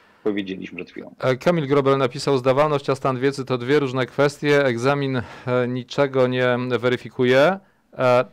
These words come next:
Speaker 2: no, w tym samym, w tym samym dokumencie, w tym samym, w tej samej publikacji czytamy o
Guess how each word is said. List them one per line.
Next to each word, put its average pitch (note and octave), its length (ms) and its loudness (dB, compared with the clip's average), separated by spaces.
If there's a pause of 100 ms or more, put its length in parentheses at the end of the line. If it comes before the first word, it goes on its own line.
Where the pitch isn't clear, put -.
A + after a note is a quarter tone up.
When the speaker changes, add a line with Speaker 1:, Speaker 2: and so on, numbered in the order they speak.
(120)
Speaker 2:
no, C#3 140 -8
w - 100 -20
tym F3+ 200 -2
samym, D#3+ 380 2
w - 40 -20
tym D3+ 140 -8
samym D3 260 -2
dokumencie, C#3+ 520 -2
w - 40 -14
tym A#2+ 120 -8
samym, B2 600 -2 (360)
w - 40 -20
tej B2 140 -2
samej C3 220 -2
publikacji C3+ 580 -2
czytamy B2+ 680 0
o A#2+ 420 2